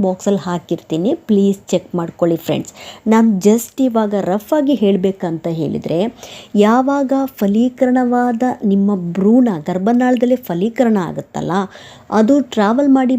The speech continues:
ಬಂದು ಗರ್ಭಕೋಶದ ಒಳಪದರಕ್ಕೆ ಬಂದು ಅಂಟ್ಕೋಬೇಕು. ಇದನ್ನ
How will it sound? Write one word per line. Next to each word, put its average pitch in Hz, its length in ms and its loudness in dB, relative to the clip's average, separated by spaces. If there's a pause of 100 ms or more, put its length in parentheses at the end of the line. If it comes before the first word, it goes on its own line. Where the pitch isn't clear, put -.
ಬಂದು 247 220 0
ಗರ್ಭಕೋಶದ 233 720 -2 (220)
ಒಳಪದರಕ್ಕೆ 226 580 0
ಬಂದು 214 300 2 (100)
ಅಂಟ್ಕೋಬೇಕು. 208 520 2 (720)
ಇದನ್ನ 269 220 4